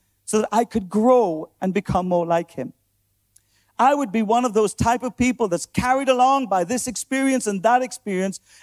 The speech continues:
and the stature and the character of Christ will never be formed in me. So I get to see him, I behold him, and then in the season of hiddenness,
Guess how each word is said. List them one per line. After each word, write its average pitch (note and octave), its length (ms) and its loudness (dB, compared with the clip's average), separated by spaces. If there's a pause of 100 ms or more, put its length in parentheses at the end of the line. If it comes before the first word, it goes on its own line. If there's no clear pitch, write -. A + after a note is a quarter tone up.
and G#3+ 140 0
the G#3+ 60 2
stature C#4 840 -2
and A3 100 -2
the G#3+ 60 -4
character C4+ 580 -2
of F#3 120 -6
Christ G3 320 0 (140)
will G3+ 120 0
never A#3+ 340 2
be A#3+ 240 0
formed G#3+ 460 0
in G#3+ 180 0
me. E3 260 -2 (840)
So G#3+ 240 0
I A3+ 160 4
get A3 220 -6
to B3+ 100 -10
see A3 320 -4
him, D#3 300 -2
I F#3 120 0
behold G3 680 -2
him, C3+ 300 -2 (440)
and F3 140 0
then A#3+ 160 4
in A#3+ 120 0
the A3 60 0
season A3+ 440 -2
of F#3 140 -4
hiddenness, D#3 640 -4